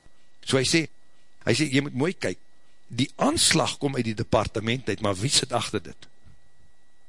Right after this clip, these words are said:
So moenie na mense kyk nie, want God kyk nie na mense nie. God sê, "Daar is 'n ander vyand, ons het 'n gemeenskaplike vyand." Die vyand is die brullende leeu wat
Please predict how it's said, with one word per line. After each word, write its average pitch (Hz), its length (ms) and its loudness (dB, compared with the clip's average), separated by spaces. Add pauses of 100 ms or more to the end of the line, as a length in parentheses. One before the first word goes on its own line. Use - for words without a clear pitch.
(880)
So 151 160 6
moenie 214 240 4
na 185 160 8
mense 131 400 4
kyk - 320 0
nie, 98 100 -8 (520)
want - 160 4
God 226 180 6
kyk 185 240 4
nie 185 80 4
na 123 80 4
mense 113 320 0
nie. 85 160 -10 (560)
God 190 160 6
sê, 202 100 8
"Daar 160 140 6
is 156 80 6
'n 160 120 4
ander 175 180 6
vyand, 131 300 6
ons 139 100 4
het - 80 2
'n 143 140 4
gemeenskaplike 139 680 2
vyand." 90 320 0 (560)
Die 135 100 4
vyand 165 280 6
is 127 80 0
die 117 100 2
brullende 120 320 4
leeu 110 140 4
wat 107 160 0